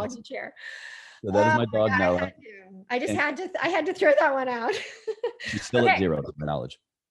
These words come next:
Speaker 1: Okay. Who has been your favorite person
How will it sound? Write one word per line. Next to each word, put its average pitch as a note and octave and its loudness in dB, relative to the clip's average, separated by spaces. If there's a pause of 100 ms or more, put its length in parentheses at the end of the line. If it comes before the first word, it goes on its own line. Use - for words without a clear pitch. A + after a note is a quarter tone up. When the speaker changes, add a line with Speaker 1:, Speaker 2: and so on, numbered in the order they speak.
Speaker 1:
Okay. E4 2 (520)
Who G4+ 2 (120)
has D#4 -4
been G3+ -4 (480)
your G#3 -4 (260)
favorite C#4 -4 (180)
person F3 -14